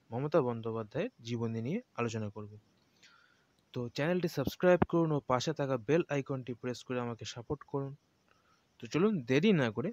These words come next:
ভিডিওটি শুরু করা যাক। মমতা বন্দ্যোপাধ্যায়ের জন্ম উনিশশো পঞ্চান্ন সালে পাঁচই জানুয়ারি কলকাতা শহরে। তাঁর পিতা প্রমিলেশ্বর ব্যানার্জি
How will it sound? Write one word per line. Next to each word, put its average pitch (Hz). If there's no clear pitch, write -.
ভিডিওটি 120
শুরু 135
করা 107
যাক। 104
মমতা 160
বন্দ্যোপাধ্যায়ের 151
জন্ম 113
উনিশশো 147
পঞ্চান্ন 147
সালে 131
পাঁচই 131
জানুয়ারি 113
কলকাতা 135
শহরে। 107
তাঁর 165
পিতা 123
প্রমিলেশ্বর 170
ব্যানার্জি 113